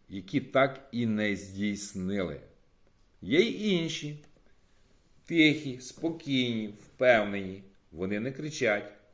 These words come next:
вони просто роблять. Вони не шукають чудес,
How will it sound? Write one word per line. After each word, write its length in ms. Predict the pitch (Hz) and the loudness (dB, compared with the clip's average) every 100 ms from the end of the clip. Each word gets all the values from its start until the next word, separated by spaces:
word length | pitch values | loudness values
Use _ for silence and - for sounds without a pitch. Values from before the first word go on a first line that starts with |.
| - | -16
вони 220 | 82 98 | -10 -8
просто 460 | 92 92 - - 117 | -4 -4 -4 -8 -6
роблять. 440 | 80 - - - _ - - _ _ _ _ _ | -6 -8 -18 -20 _ -20 -20 _ _ _ _ _
Вони 200 | 92 113 | -4 -2
не 100 | 139 | -2
шукають 520 | - - 151 143 135 | -4 -2 0 0 -2
чудес, 640 | - 131 110 110 - - | -6 2 4 4 0 -12